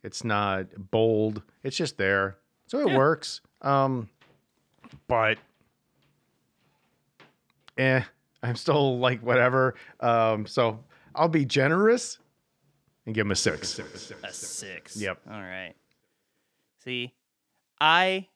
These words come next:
Speaker 2: can't imagine him
Speaker 1: Hmm.
Speaker 2: without one. It's,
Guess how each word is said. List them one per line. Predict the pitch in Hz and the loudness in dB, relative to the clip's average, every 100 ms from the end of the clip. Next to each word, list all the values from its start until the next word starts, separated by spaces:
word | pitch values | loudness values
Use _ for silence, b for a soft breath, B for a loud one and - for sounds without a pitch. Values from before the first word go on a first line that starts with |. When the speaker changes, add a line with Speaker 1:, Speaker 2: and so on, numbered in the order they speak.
| _ - | _ -16
Speaker 2:
can't | - 147 147 - - _ _ _ _ _ _ - | -8 -6 -6 -10 -20 _ _ _ _ _ _ -12
imagine | 127 123 127 131 120 | -6 -6 -6 -8 -10
him | 120 117 | -12 -12
Speaker 1:
Hmm. | 110 | -12
Speaker 2:
without | 92 98 95 110 | -10 -10 -10 -14
one. | 98 101 - _ _ _ _ _ _ _ _ _ _ _ _ | -16 -16 -20 _ _ _ _ _ _ _ _ _ _ _ _
It's, | 120 113 - | -10 -10 -12